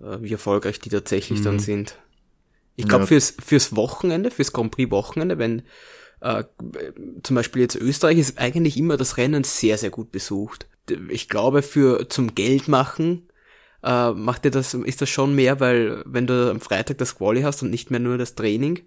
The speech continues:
Speaker 1: kommen die Leute, nehmen sich wahrscheinlich eher das Wochen-, die Wochenendkarte dann und nicht nur das,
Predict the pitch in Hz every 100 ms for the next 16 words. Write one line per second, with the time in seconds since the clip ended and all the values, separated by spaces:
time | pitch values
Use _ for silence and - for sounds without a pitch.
0 | _ - - 120 123 123 117 110 - 127
1 | 131 135 127 127 120 110 127 139 - 127
2 | - 120 113 113 123 - 104 95 - -
3 | _ _ 123 98 - 104 104 104 113 123
4 | 127 - 123 113 110 - -